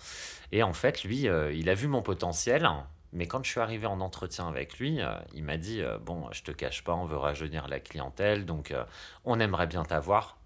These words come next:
Par contre, on va pas te louper si t'es en retard une fois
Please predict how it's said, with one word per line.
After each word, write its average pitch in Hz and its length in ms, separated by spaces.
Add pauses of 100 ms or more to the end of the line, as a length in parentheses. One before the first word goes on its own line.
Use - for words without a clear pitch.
(100)
Par - 200
contre, 107 460 (640)
on 82 100
va 78 120
pas 87 140
te - 140
louper 92 240
si - 160
t'es 80 120
en 76 60
retard - 420
une 101 160
fois - 380